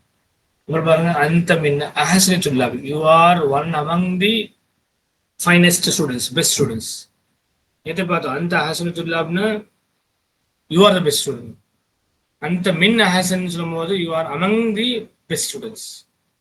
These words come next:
So, வித்தியாசம் இருக்கு இல்லையா? So, இந்த மின் is called மின் تبعيضية، we say partitive meaning. إنجليزية. أفعشت في فرنسا؟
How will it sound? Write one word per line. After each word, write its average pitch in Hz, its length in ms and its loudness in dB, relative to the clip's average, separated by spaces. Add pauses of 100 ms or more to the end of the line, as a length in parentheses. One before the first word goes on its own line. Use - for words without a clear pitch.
(360)
So, 151 160 -10
வித்தியாசம் 160 340 -2
இருக்கு 147 180 -6
இல்லையா? 147 400 -2 (280)
So, 156 160 -2
இந்த 175 240 2
மின் 165 200 -2
is 151 160 0 (140)
called 143 360 0
மின் 180 460 -4 (280)
تبعيضية، 151 1160 0
we 147 180 -6
say 165 220 -2 (400)
partitive 175 680 0
meaning. 135 220 -6 (1160)
إنجليزية. 131 540 -8 (540)
أفعشت 170 640 4
في 170 180 2
فرنسا؟ 175 580 -2